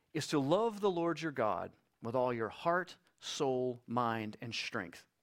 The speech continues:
This is what God commands us to do. This is what he would require of us, that seeking after the kingdom of God would be the master passion of our life, that our life would not be divided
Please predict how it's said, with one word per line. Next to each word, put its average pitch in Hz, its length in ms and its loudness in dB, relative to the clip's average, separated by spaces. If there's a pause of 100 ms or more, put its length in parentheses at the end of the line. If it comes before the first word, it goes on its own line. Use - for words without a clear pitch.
(100)
This 196 140 0
is 254 120 -2
what 190 160 -2
God 143 320 4
commands 156 580 0
us 120 120 -4
to 139 100 -6
do. 131 160 2
This 135 180 -2
is 247 140 -2
what 214 140 0
he 208 100 0
would 180 160 0
require 143 760 2
of 104 180 -4
us, - 320 -4 (640)
that 156 140 6
seeking 233 680 0
after 127 640 0 (440)
the 143 100 4
kingdom 208 460 2
of 151 120 -2
God 113 460 4 (300)
would 147 140 4
be 170 120 2
the 151 100 2
master 175 680 2
passion 160 640 -2
of 127 160 -2
our 123 140 4
life, 113 420 0 (600)
that 147 100 6
our 160 80 8
life 185 340 2
would 175 140 0
not 175 320 2
be 190 120 -4
divided 139 840 0